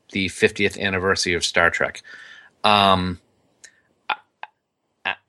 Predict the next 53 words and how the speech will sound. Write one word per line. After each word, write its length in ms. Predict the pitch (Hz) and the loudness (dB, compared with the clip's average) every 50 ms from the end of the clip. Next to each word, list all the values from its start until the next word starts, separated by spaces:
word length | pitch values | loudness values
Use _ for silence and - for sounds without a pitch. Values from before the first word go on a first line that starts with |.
| _ _ _ | _ _ _
yeah. 240 | - 107 95 82 - - _ _ _ _ _ _ _ _ _ _ _ _ | 4 4 4 4 2 -2 _ _ _ _ _ _ _ _ _ _ _ _
Next. 440 | - 120 147 170 - - - - - _ | 2 2 2 2 2 -2 -6 -6 -8 _
<laughs> 40 | _ _ - 139 - - 143 - - - | _ _ -4 -4 -2 -2 -4 -4 -2 0
No, 80 | 160 - | 2 2
it's, 340 | 151 147 147 147 - - 147 | 4 2 2 0 0 2 4
um, 220 | 135 131 123 117 - - - - - | 4 4 2 0 -6 -12 -18 -10 -2
he's, 220 | - 170 160 143 | 0 2 2 2
it's, 380 | 151 - 143 120 - - - - | 0 0 -2 -2 -2 -4 -6 -4
um, 460 | - 87 135 131 127 120 123 123 - | -2 0 2 2 2 2 0 -2 -2
in 100 | 131 127 | -2 0
the 120 | 123 123 127 | 2 4 4
article 280 | 139 151 143 - 139 135 | 4 4 2 2 2 4
that 100 | 131 131 | 4 4
I 80 | 127 | 4
was 180 | 123 120 110 107 | 4 2 0 0
reading, 340 | 120 123 120 120 120 120 110 | 2 2 2 2 2 0 0
he 160 | 113 120 113 | -2 -2 -2
was, 240 | 107 110 104 - 120 | -2 -2 -2 2 4
uh, 320 | 110 107 104 107 104 - - - - - - - - _ | 6 6 6 4 2 0 -6 -14 -14 -16 -16 -18 -16 _
uh, 340 | - 104 107 104 101 98 92 - | 0 2 4 6 6 4 4 2
saying 300 | - - - 131 127 127 | 2 2 4 4 4 4
that 80 | 123 117 | 4 4
he 80 | 123 120 | 4 4
wants 220 | 120 127 123 - | 4 4 2 2
to 80 | - 104 | 0 0
do 180 | 110 123 123 | 2 2 4
this. 200 | 117 120 113 - | 4 2 0 0
It's 100 | 117 - | -2 -2
been 100 | - - | -2 0
something 320 | 139 - 123 120 131 123 120 | 0 0 2 4 4 4 4
he's 100 | 117 113 | 4 4
been 120 | 113 104 | 2 0
thinking 320 | 104 - 143 139 - 151 139 | 2 2 0 2 4 4 2
about 300 | 131 123 127 131 127 - | 4 4 4 2 2 2
for 100 | 123 120 | 2 4
a 60 | 113 | 4
long 240 | 117 120 120 120 113 | 6 4 4 4 2
time, 380 | - 127 127 127 127 127 123 | 2 2 4 6 6 4 4
but, 280 | 107 113 110 110 - - | 4 2 2 2 2 2
um, 240 | 113 110 107 101 107 | 4 4 4 2 -2
he's 220 | 98 120 123 120 | -4 -2 -2 2
not 240 | 139 143 160 175 165 | 2 2 2 2 2
getting 240 | - 175 165 160 139 | 2 2 2 2 2
a 40 | 120 | 2
lot 200 | 117 120 127 123 | 2 4 2 2
of 140 | 120 101 98 | 2 0 -2
luck 320 | 98 104 120 123 - - - | 0 0 0 0 -2 -6 -10
with 160 | 107 104 101 - | -8 -4 0 0
the 60 | 98 | 0
higher 280 | 92 104 104 107 107 107 | 2 4 4 4 4 2
ups 160 | 104 - - | 2 0 -4
at 80 | 104 - | -6 -2
Paramount 400 | - 101 110 120 127 139 143 | 0 0 2 2 2 2 0